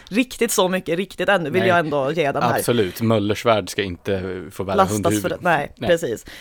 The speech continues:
Speaker 1: Men i alla fall, poängen här är att man står ut med, liksom, personer som kommer, går runt i så här doftmoln av riktigt vidrig parfym, man står ut med, du vet, det här asen som använder mobilens högtalartelefon och sitter och pratar på bussen.
Speaker 2: Ja, varför gör de det?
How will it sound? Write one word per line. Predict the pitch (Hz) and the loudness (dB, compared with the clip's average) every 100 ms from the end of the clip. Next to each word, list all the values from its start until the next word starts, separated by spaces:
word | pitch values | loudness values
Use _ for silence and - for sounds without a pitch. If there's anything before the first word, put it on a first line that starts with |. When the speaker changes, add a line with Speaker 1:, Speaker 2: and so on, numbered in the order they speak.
| - | -2
Speaker 1:
Men | 220 226 - _ _ | 2 2 0 _ _
i | 254 | 2
alla | 254 233 | 4 4
fall, | 196 175 - | 4 2 0
poängen | 262 247 247 254 | 0 2 0 0
här | 214 190 | 2 4
är | 185 | 6
att | 170 | 4
man | 202 214 | 2 -2
står | - 254 | 0 0
ut | 262 - | -2 -4
med, | 208 | -6
liksom, | 196 190 175 180 170 - - | -2 2 2 0 -6 -16 -6
personer | 220 233 220 190 190 185 | -2 0 0 2 4 2
som | 185 | 0
kommer, | 208 190 | -8 -6
går | 190 214 | 0 0
runt | 190 | 0
i | 170 | 0
så | |
här | 185 160 | -2 0
doftmoln | 202 208 - 185 175 170 | 0 0 -4 -4 0 2
av | 170 | 0
riktigt | 180 175 | -2 -6
vidrig | 165 185 196 202 165 165 | -6 -4 -4 -4 -2 -2
parfym, | 165 170 - 226 233 226 214 | -2 -6 -4 -4 -2 -2 0
man | 196 | 0
står | 185 196 | 0 0
ut | 196 175 | 0 0
med, | 185 185 - - - | -2 -4 -4 -16 -10
du | - | -2
vet, | 285 | 0
det | 277 | 2
här | 285 | 0
asen | 294 277 190 196 190 | 2 4 2 0 -4
som | - | -2
använder | 226 208 190 | 0 0 0
mobilens | 190 190 202 180 180 | 0 -2 0 0 0
högtalartelefon | 233 247 - 170 160 156 156 165 170 185 139 156 | -2 -4 -2 0 2 0 0 -2 -2 0 -2 -2
och | |
sitter | 190 175 | -6 -6
och | 175 | -4
pratar | - 214 214 - | 0 0 0 -2
på | 170 | -6
bussen. | 185 254 - - - | -4 -4 -4 -8 -6
Speaker 2:
Ja, | 135 143 | -2 -2
varför | 147 151 | -2 -4
gör | 151 | -4
de | 143 147 | -4 -4
det? | 127 | -6